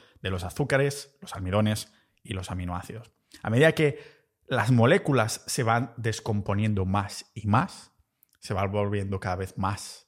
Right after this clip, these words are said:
y más resistentes a la descomposición. Cada vez se pueden descomponer menos y por lo tanto también se vuelven más estables. Este proceso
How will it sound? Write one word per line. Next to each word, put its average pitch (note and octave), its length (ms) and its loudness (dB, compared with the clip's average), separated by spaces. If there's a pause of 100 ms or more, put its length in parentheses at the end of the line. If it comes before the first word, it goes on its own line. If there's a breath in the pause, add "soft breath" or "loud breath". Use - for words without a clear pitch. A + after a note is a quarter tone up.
y G2 120 -8
más F#2 360 -6
resistentes G2+ 920 -4 (360 soft breath)
a G#2+ 140 0
la G2 160 4
descomposición. G2+ 880 -2
Cada G2 200 0
vez A2+ 120 -2
se - 160 -4
pueden G2 320 -2
descomponer F#2 680 -2
menos G#2 400 0 (640)
y - 60 -4
por G#2+ 100 4
lo G#2+ 80 4
tanto A#2 200 4
también G#2+ 220 0
se - 120 -2
vuelven G2 300 -2 (340 loud breath)
más F#2+ 260 -2
estables. - 600 -10 (380 soft breath)
Este F3+ 300 0
proceso - 680 -2